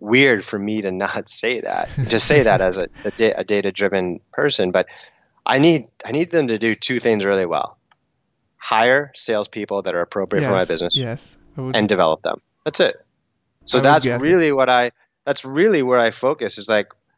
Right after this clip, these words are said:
Speaker 1: tell me, you know, if you're, if you're interviewing for a job at MeTime for V P of sales, like, you know,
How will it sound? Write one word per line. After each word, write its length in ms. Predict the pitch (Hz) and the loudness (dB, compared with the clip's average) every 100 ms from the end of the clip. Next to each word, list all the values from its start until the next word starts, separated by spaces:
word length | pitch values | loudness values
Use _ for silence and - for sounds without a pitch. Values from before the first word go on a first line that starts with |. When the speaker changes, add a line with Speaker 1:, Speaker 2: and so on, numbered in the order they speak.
| _ _ _ _ _ _ - | _ _ _ _ _ _ -6
Speaker 1:
tell 260 | 131 131 | 0 2
me, 360 | 147 147 147 117 | 2 0 0 -2
you 80 | 123 | 0
know, 140 | 107 | 0
if 80 | 107 | -2
you're, 260 | 120 117 | -2 0
if 180 | 110 107 | -2 -4
you're 260 | 117 117 110 _ _ | -2 -2 -4 _ _
interviewing 380 | 123 120 120 110 | 0 2 2 2
for 140 | 110 | 0
a 60 | 107 | 0
job 320 | 101 107 104 | 2 2 2
at 80 | 90 | 0
MeTime 580 | 104 113 110 90 90 87 | -2 -2 0 0 0 -2
for 140 | 92 | -4
V 160 | 98 95 | -4 -2
P 120 | 98 | 0
of 80 | 90 | 2
sales, 400 | 104 101 90 92 | 2 4 4 2
like, 220 | 90 _ _ _ _ _ - | 0 _ _ _ _ _ 0
you 80 | |
know, 300 | 98 95 - | 2 4 0